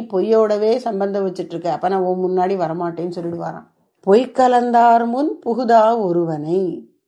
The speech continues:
ஏன் வரமாட்டாரா? அப்படி வந்தாலும் நமக்கு தெரியாது, அதான் விஷயம். பொய்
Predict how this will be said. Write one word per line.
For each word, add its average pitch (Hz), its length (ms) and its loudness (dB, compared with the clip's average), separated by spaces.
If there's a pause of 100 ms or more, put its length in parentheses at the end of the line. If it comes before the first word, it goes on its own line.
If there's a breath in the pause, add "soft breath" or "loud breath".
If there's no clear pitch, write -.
(240)
ஏன் 208 400 0 (300)
வரமாட்டாரா? 226 600 0
அப்படி 247 280 -4 (400)
வந்தாலும் 214 920 2
நமக்கு 311 380 2
தெரியாது, 214 560 2
அதான் 185 240 -4
விஷயம். 185 380 -10 (180)
பொய் 220 300 -2